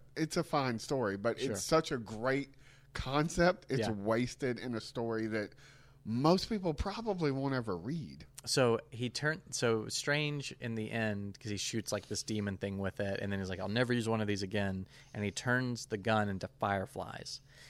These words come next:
Speaker 2: And immediately I had this picture when Marvel always, like, tries to tie everything. At some point they need to do a Doctor Strange story that starts with somebody with a jar of fireflies. And, like,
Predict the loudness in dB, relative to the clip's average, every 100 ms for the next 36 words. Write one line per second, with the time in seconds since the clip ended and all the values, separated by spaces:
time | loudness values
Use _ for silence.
0 | -10 0 0 2 0 0 2 2 4 2
1 | -2 -6 -6 -4 -4 0 4 6 6 4
2 | 4 2 0 -4 -2 -2 -4 -6 -4 -4
3 | -4 -6 -4 0 0 0 -2 -6 -4 -2
4 | -2 -2 -2 -2 2 2 2 -4 -10 -20
5 | -10 -8 0 0 0 -2 -4 0 0 0
6 | -2 -2 -2 -2 -2 -6 -10 -16 -6 -4
7 | 2 4 4 2 0 2 2 2 0 -2
8 | -4 -4 0 0 0 -2 -4 -4 -4 -8
9 | -8 -10 -12 -12 -20 -20 -20 -20 -18 -4
10 | 2 4 4 6 4